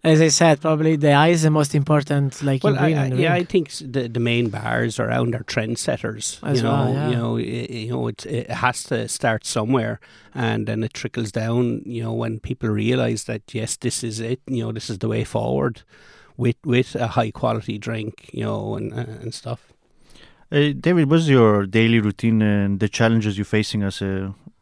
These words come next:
Speaker 3: ice company?
Speaker 2: Um, electricity at the moment.
Speaker 3: Electricity.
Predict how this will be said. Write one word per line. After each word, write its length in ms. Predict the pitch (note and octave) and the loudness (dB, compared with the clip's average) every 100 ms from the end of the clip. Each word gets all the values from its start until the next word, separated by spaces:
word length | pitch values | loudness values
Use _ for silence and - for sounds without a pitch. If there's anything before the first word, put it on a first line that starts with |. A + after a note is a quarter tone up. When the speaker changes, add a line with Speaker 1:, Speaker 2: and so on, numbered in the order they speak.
| - | -4
Speaker 3:
ice 260 | A2 - | -4 -4
company? 520 | - A2 G#2 G#2 G2+ - _ _ _ - | -4 -2 0 0 -2 -4 _ _ _ -6
Speaker 2:
Um, 480 | F3+ F3 F3+ C#3+ - - - - - - | 0 2 2 2 -4 -18 -20 -20 -10 -2
electricity 640 | A#2+ - - A#2+ D3+ A#2+ | -2 -2 -6 -4 0 0
at 100 | G#2 | -2
the 60 | G#2 | -8
moment. 380 | G2+ A2+ - | -8 -4 0
Speaker 3:
Electricity. 880 | A#2+ A#2 B2+ - - G3 F#3+ F3 D#3+ | 2 0 -2 -4 -2 -2 -2 -4 -4